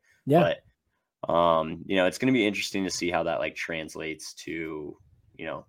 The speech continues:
Speaker 2: the Oilers' success, like, 'cause they
Speaker 1: Yeah.
Speaker 2: take up such a big, like, chunk of their cap space. Um, not only that, like, they're just very offensive. So if they can, like, get more of the defensive side into it,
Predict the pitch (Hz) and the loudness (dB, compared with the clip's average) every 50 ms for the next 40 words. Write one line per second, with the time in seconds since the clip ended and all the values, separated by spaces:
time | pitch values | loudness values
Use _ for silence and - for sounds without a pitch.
0 | _ - - - - 85 85 80 78 76 - - - - - - - - 78 - | _ -8 -6 -4 -4 -4 -4 -4 -6 -8 -10 -10 -10 -10 -10 -6 -4 -2 -2 -2
1 | - - - - - _ _ _ - - - - _ _ _ _ _ - 82 82 | -4 -6 -10 -14 -16 _ _ _ -10 -10 -10 -10 _ _ _ _ _ -8 -6 -4
2 | 82 - 87 87 - 95 92 92 90 - - - 82 82 - 78 82 85 82 - | -2 0 0 0 0 0 0 0 0 -2 -4 -6 -6 -6 -6 -6 -6 -6 -6 -8
3 | _ _ - 82 82 85 - _ - - - - 85 85 - 82 82 78 - - | _ _ -10 -8 -8 -8 -8 _ -10 -8 -8 -8 -6 -6 -6 -4 -4 -6 -6 -6
4 | - - - 82 - - - - 107 120 135 139 - - - _ _ _ - - | -4 -2 0 0 0 -2 -2 2 2 2 2 2 -2 -8 -14 _ _ _ -20 -20
5 | _ _ - - 95 90 85 82 80 78 76 78 78 80 82 82 82 82 82 82 | _ _ -8 -2 0 2 2 2 2 0 -2 -4 -2 0 0 2 2 0 0 -2
6 | 78 73 78 78 82 82 - 69 - - - - 80 80 80 78 78 - 80 78 | -4 -4 -4 -2 -2 -2 -2 -2 -4 -6 -6 -6 -6 -4 -4 -6 -6 -8 -8 -10
7 | - - - _ _ _ _ _ _ _ _ - 90 82 82 90 90 87 85 82 | -10 -10 -14 _ _ _ _ _ _ _ _ -16 -12 -6 -2 0 2 2 2 2
8 | 80 78 76 - - - 78 80 - - - - - - - 80 80 80 - - | 0 -2 -4 -6 -6 -6 -8 -6 -8 -10 -10 -10 -8 -6 -2 0 0 0 0 -4
9 | _ _ _ _ _ _ _ _ _ _ _ _ _ _ _ _ - 95 - - | _ _ _ _ _ _ _ _ _ _ _ _ _ _ _ _ -6 -4 2 4
10 | 101 101 98 - 107 104 104 101 98 95 92 87 - - 92 92 90 90 92 90 | 6 6 6 6 4 4 4 2 2 2 2 2 2 2 2 2 2 2 2 0
11 | 90 87 82 85 80 87 82 - 87 85 82 - 107 104 - 107 104 104 107 107 | 0 0 0 -2 -4 -4 -4 -4 -4 -4 -4 -4 -6 -2 2 2 4 4 4 0
12 | 104 - 113 107 110 117 117 - - | -2 0 0 2 2 2 2 0 -4